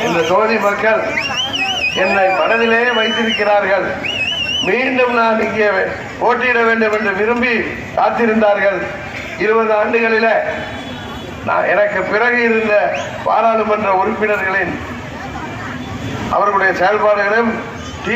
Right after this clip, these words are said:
டி வி தினகரன் செயல்பாடையும் ஒப்பிட்டு பார்த்து நான் வர வேண்டும் என்று நீங்கள் விருப்பப்பட்டீர்களா இல்லையா?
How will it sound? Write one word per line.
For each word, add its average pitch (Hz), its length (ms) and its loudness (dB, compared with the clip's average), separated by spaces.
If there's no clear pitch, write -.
டி 240 120 -2
வி 233 140 0
தினகரன் 208 380 0
செயல்பாடையும் 202 540 2
ஒப்பிட்டு 214 360 -2
பார்த்து - 320 0
நான் 185 180 4
வர 165 100 4
வேண்டும் 233 260 2
என்று 220 200 0
நீங்கள் 208 260 0
விருப்பப்பட்டீர்களா 214 720 0
இல்லையா? 226 240 2